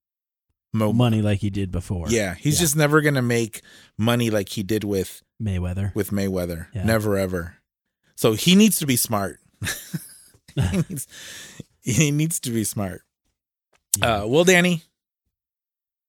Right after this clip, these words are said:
Speaker 2: Yeah, we covered, uh,
Speaker 1: We
Speaker 2: all
Speaker 1: covered
Speaker 2: the
Speaker 1: quite a
Speaker 2: topics
Speaker 1: bit.
Speaker 2: today, man.
Speaker 1: Sports,
Speaker 2: Definitely.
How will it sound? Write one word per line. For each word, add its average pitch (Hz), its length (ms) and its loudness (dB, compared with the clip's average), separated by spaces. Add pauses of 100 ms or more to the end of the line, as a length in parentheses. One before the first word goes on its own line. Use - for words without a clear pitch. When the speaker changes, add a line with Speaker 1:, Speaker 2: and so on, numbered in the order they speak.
Speaker 2:
Yeah, 123 260 2
we 127 200 0
covered, 151 440 0
uh, 131 340 2
Speaker 1:
We 127 80 2
Speaker 2:
all 147 80 2
Speaker 1:
covered 185 240 0
Speaker 2:
the 147 80 2
Speaker 1:
quite 170 160 0
a 156 100 0
Speaker 2:
topics 165 80 -4 (100)
Speaker 1:
bit. 160 40 -6
Speaker 2:
today, 98 380 -4
man. 90 120 -6
Speaker 1:
Sports, 113 760 2
Speaker 2:
Definitely. 95 300 -6